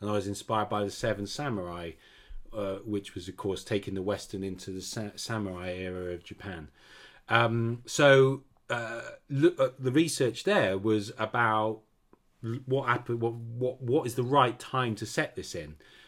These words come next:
And of course, then you started uncovering where you got the plague. That's gonna be really cool as a visual thing to, <laughs> to have in there. And it changed the, the job of the main character, because what had just happened in that period of time was,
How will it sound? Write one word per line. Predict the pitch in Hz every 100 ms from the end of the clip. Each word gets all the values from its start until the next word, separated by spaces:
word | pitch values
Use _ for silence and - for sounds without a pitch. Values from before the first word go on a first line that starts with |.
| - 123
And | 139
of |
course, | 160 160 -
then | 208
you | 208
started | 143 135 117 113
uncovering | 110 104 113 104
where | 107
you | 104
got | 110
the | -
plague. | - 131 131 170 202 139
That's | 127 131
gonna | - 104
be | 95 92
really | 95 90 87
cool | - 101 98 117
as | 98
a | 90
visual | 90 85 90 87
thing | - 92 85
to, | - 87 - 220 - - - -
<laughs> | - -
to | 110
have | 107 104 104
in | 101
there. | 101 117 131 - - -
And | 170
it | 202
changed | - 214 202 185
the, | 196
the | 180 175 180
job | 170 196 165
of | 165
the |
main | 180 185 175
character, | 190 208 - 92 82 - - -
because | 123 151 143 131 120
what | 160 135
had | 117
just | 131 -
happened | 123 117 107
in | 107 110
that | 107 -
period | 110 104 101
of | 101
time | 113 113 113 113
was, | 110 110 107 104 -